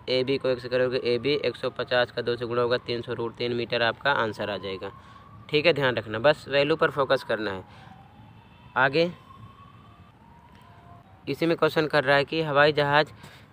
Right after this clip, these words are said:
किस गति से उड़ रहा है, हमें गति निकालना है। ठीक है, तो देखो ध्यान से, डिस्टेंस हमने कितना निकाला है,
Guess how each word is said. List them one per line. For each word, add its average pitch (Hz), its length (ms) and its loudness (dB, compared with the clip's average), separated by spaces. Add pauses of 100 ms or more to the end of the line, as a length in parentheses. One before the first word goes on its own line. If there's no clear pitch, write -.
(140)
किस 170 200 2
गति 156 320 4
से 165 160 6
उड़ 156 200 4
रहा 117 220 0
है, 95 200 -10 (520)
हमें 151 260 2
गति 151 220 2
निकालना 107 440 -2
है। 101 180 -14 (260)
ठीक 151 160 0
है, 170 160 0 (680)
तो 123 60 -6
देखो 143 280 2
ध्यान 117 200 -2
से, 104 200 -14 (600)
डिस्टेंस 139 480 0
हमने 151 180 0
कितना 151 260 -2
निकाला 160 400 4
है, 175 200 2